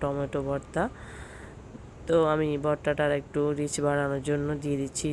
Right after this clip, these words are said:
দুই কোয়া রসুন। আপনারা অনেক রকমই করতে পারবেন, তবে যে যার ইচ্ছা মতো করলে এক এক ধরনের খাবারের ধরন এক এক রকম হয়। তো আমি এইভাবে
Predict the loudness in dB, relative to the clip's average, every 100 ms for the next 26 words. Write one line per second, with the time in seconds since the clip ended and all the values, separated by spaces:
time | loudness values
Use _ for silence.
0 | -2 -2 -2 0 2 2 0 -2 0 0
1 | 0 -8 -18 -18 -16 -16 -10 -2 0 2
2 | 2 4 2 -2 -2 -2 0 -2 0 -2
3 | 0 2 2 2 2 0 -2 -14 -18 -16
4 | -16 -8 -4 -2 -2 0 0 2 0 -2
5 | -4 -2 0 0 -2 -2 -2 0 0 0
6 | -4 -14 -14 -16 -16 -16 -16 -4 0 2
7 | 2 2 2 2 2 2 0 -2 0 2
8 | 4 2 2 2 2 0 -4 -4 -4 -2
9 | -2 -2 -4 0 -2 -2 -12 -16 -18 -18
10 | -12 -2 0 2 0 0 0 2 2